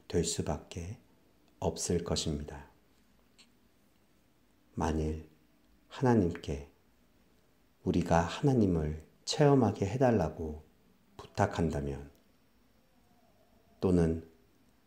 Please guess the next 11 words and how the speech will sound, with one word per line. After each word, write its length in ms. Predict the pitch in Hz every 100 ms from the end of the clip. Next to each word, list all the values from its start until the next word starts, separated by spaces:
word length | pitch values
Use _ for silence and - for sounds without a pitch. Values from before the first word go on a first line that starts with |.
| _
하나님에 640 | - 143 127 123 110 101
대한 400 | - 82 76 78 - _ _ _ _ _ -
의식적인 840 | 98 98 104 - - 87 92 87
경험이 560 | - 90 80 78 76 - _ _ _ _ _ _ _ _ _ _ _ -
우리 240 | 107 101
인생 500 | - 101 98 101 104
속에 360 | 104 - 87 87
있게 480 | 82 - - 76 76
해달라고 800 | 76 - 117 98 78 85 76 - _ _ _ _ _
부탁한다면 920 | - - - 95 - 85 78 76 76 - _ _ _ _ _ _ _ _ _ _ _ _ _ _
이는 440 | 95 87 80 85